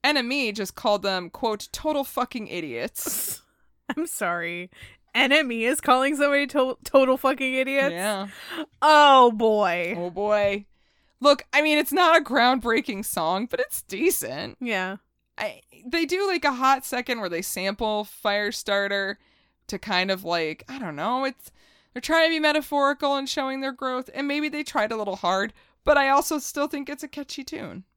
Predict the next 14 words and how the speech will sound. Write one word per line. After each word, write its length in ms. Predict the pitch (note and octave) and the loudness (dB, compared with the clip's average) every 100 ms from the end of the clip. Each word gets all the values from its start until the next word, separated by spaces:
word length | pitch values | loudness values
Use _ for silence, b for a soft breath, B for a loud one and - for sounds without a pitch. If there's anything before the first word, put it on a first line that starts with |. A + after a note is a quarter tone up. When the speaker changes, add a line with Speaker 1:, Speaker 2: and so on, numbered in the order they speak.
| - G4+ | -16 -12
Speaker 2:
Okay. 280 | F#4+ C#4 C4+ _ _ _ _ _ - | -6 -6 -8 _ _ _ _ _ 0
Speaker 1:
I, 160 | A#3 - | 0 4
I 140 | B3+ | 2
feel 300 | - D#4 C#4+ | 2 0 0
it's 140 | C#4 | 0
a 60 | C4+ | -2
bit 240 | G#3 B3 - | 2 2 6
unwarranted 880 | A#3 A#3 F#3+ G#3 A#3 G3 - G#3+ F3+ | 4 4 2 2 2 -2 -4 -4 -2
that 160 | - | -4
everyone 400 | - G3 G#3 F3+ | -2 0 0 -2
Speaker 2:
<laughs> 20 | F3+ | -6
Speaker 1:
fucking 540 | - A3+ F#3+ A#3+ E3 | -2 0 0 -4 -4
hated 420 | E3 E3+ D#3 C#3 | -6 -6 -10 -10
it. 240 | B2 A2+ | -10 -12